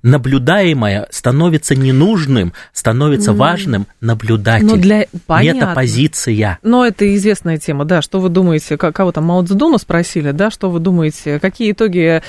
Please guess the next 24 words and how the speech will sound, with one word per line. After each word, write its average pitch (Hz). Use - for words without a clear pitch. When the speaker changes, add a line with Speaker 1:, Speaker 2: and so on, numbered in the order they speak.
Speaker 2:
не 214
у-, 220
уроки 233
Великой 190
Французской 196
революции? 190
Он 165
говорит, 165
слишком 202
мало 185
времени 143
прошло 170
еще, -
чтобы 156
делать 202
какие-то 214
выводы. 165
Ну, 202
хорошо, 359
допустим, 202
думать, 170
допустим, 190
наблюдать. 175
Но 190